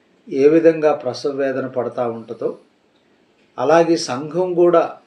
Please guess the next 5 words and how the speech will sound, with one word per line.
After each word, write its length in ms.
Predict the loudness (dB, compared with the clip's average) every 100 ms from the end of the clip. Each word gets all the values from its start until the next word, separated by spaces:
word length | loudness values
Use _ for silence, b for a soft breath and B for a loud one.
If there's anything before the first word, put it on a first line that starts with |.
| _
ఒక 160 | -10 -8
మంచి 680 | -8 -10 -8 -6 -6 -8 -16 _ _ _ _
క్రీస్తు 340 | -2 -2 -2 -8
స్వరూపులోకి 800 | 2 4 4 2 -2 -8 -6 -8
మార్చబడాలని 1080 | -8 -8 -8 -6 -4 -2 -4 -8 -10 -14